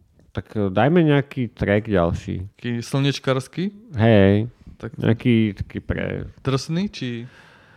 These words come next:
Speaker 1: S-, drsný sl-, sl-, slnečkársky.
Speaker 2: Drs-, drsný slnečkársky.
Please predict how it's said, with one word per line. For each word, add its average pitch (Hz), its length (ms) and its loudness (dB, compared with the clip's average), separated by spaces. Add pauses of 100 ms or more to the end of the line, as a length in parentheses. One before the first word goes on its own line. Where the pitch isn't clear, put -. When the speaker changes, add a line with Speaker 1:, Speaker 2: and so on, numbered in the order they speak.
(840)
Speaker 1:
S-, - 400 -8
drsný 135 480 4
sl-, 135 320 4
sl-, 123 320 4
slnečkársky. 101 960 2 (760)
Speaker 2:
Drs-, 110 320 -10
drsný 147 420 0
slnečkársky. 135 1040 0